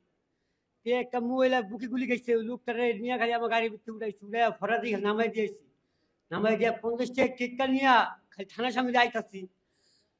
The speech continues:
কেকটা উড়া যায় গেছে, উড়া যায় পইরা গেছে। আমি আর পায়ে গুলি করছে, এক পায়ে। ভাইঙ্গা আমার এই জায়গায় পড়ছে, পা ফুলে গেছে। এরপরে আমি গাড়ি নিয়ে আবার টান দিচ্ছি, এই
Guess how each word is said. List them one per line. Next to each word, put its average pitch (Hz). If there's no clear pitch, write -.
কেকটা 269
উড়া 302
যায় 311
গেছে, 254
উড়া 285
যায় 285
পইরা 285
গেছে। 240
আমি 226
আর 262
পায়ে 285
গুলি 269
করছে, 277
এক 269
পায়ে। 262
ভাইঙ্গা 277
আমার 277
এই 277
জায়গায় 262
পড়ছে, 233
পা 233
ফুলে 240
গেছে। 233
এরপরে -
আমি 247
গাড়ি 233
নিয়ে 247
আবার 247
টান 254
দিচ্ছি, 226
এই 226